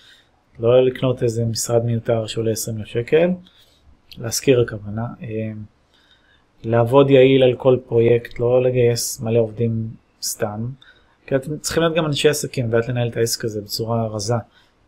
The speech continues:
שיהיה רווחי, וכמובן שזה, זה, אפשר להגדיל את זה לעוד הרבה יותר, כן? אה, זה ככה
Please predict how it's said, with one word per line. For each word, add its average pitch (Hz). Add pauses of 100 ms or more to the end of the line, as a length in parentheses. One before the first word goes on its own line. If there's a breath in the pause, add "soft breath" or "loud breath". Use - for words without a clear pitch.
(160)
שיהיה 117
רווחי, 151 (880)
וכמובן 117
שזה, 117
זה, 110
אפשר 113
להגדיל 117
את 127
זה 120
לעוד 117
הרבה 120
יותר, 131 (260)
כן? 123 (680 loud breath)
אה, 104 (1200)
זה 123
ככה 117